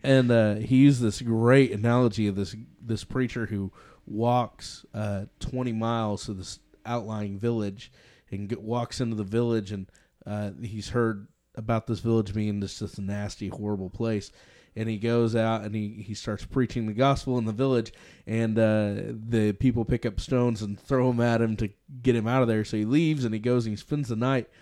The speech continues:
up in this tree on this hill. In the middle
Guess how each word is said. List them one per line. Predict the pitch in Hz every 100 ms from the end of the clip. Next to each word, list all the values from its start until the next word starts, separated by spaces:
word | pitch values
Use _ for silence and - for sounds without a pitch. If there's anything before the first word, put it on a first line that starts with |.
| - - 120
up | -
in | 113 101
this | -
tree | - - 143 131 117 113 120
on | 110
this | 107 -
hill. | 175 175 101 95 _ - -
In | 123
the | 113
middle | 123 165